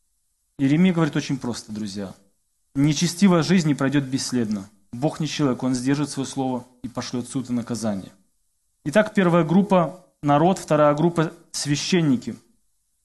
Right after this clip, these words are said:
Священники, к которым обращается, а, Иеремия. В Израиле, кстати, еще раньше был создан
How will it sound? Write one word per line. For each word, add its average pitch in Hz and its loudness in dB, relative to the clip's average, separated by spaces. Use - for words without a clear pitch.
Священники, 139 0
к - -6
которым 135 0
обращается, 131 0
а, 117 0
Иеремия. 131 4
В 131 2
Израиле, 208 4
кстати, 143 0
еще - 0
раньше 202 4
был 160 4
создан 175 0